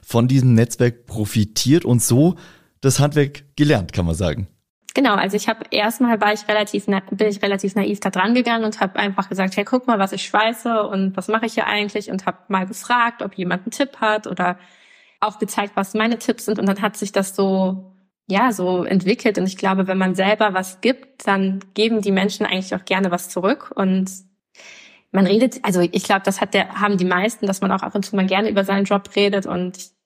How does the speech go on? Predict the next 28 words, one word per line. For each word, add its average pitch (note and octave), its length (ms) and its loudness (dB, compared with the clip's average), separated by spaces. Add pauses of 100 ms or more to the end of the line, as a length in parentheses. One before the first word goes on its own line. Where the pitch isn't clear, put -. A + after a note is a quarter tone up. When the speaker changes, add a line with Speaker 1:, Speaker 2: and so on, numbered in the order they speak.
Speaker 2:
glaub, F3+ 320 0
dass F#3+ 160 -2
die G3+ 100 -2
meisten F#3+ 540 0
Schweißer F#3+ 440 -2
oder G3 140 0
Schweißerinnen G3+ 580 -2
da F#3+ 260 2
halt G3 200 0
auch G3+ 120 2 (160)
<laughs> - 240 -2
ganz F#3+ 240 -2
happy B3+ 260 0
waren, F3+ 240 2
mir F3+ 220 2
was - 180 -8
beibringen F#3+ 500 -2
zu F#3+ 120 -8
können F#3+ 260 0
oder F#3 160 0
es F#3 120 -4
toll G#3 240 0
fanden, G3+ 280 -2
dass F#3 120 -2
sich F#3+ 120 -12
jemand F#3 240 -2
für F#3+ 100 -2
sie G3 340 2